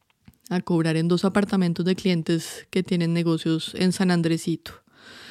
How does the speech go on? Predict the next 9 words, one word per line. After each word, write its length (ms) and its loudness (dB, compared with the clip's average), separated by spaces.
Uno, 520 6
diez 220 8
millones 300 6
de 100 4
pesos, 460 0
el 100 4
otro 240 0
cinco. 600 2
Y 840 4